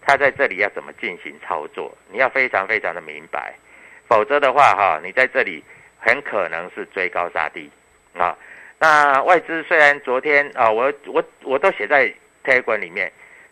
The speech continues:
昨天买了一堆创维，结果被打到跌停板。那今天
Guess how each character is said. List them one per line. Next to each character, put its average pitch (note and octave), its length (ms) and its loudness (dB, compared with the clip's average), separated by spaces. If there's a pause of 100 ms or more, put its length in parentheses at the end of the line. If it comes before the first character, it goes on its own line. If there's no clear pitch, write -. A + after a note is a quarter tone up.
昨 D#3 100 0
天 F3 160 6
买 C3 140 4
了 A#2+ 120 4
一 C3 100 -8
堆 B2 220 0
创 G#2 360 2
维， C#2 180 -10 (280)
结 C3 60 -4
果 C3 60 -2
被 B2+ 140 0
打 F2 140 -6
到 G2 100 -2
跌 F2+ 160 -6
停 D#2+ 200 -12
板。 E2 140 -8 (840)
那 F3 100 4
今 F3+ 140 4
天 F3 140 4